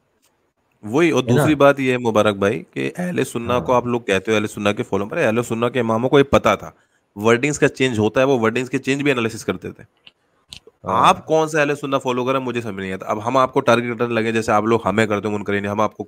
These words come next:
Speaker 1: बिल्कुल ही, हम तो कहीं का
Speaker 2: नहीं,
Speaker 1: नहीं बोलेंगे
Speaker 2: मसला,
Speaker 1: फिर आपको। हम्म।
Speaker 2: सलमान भाई, मसला ये है ना कि जब एक आम मुसलमान ये बातें सोचने लगता है ना, तो आमिर हक जैसे लोग जो है उनको इस तरीके से चमकाते धमकाते हैं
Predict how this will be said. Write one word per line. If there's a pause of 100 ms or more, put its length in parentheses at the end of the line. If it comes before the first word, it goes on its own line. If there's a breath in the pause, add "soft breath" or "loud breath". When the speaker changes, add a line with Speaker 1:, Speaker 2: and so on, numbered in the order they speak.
(120)
Speaker 1:
बिल्कुल
ही, (360 soft breath)
हम
तो
कहीं
का
Speaker 2:
नहीं,
Speaker 1:
नहीं
बोलेंगे
Speaker 2:
मसला,
Speaker 1:
फिर
आपको। (280)
हम्म।
Speaker 2:
सलमान
भाई,
मसला
ये
है
ना
कि
जब
एक
आम
मुसलमान
ये
बातें
सोचने
लगता
है
ना,
तो
आमिर
हक
जैसे
लोग
जो
है
उनको
इस
तरीके
से
चमकाते
धमकाते
हैं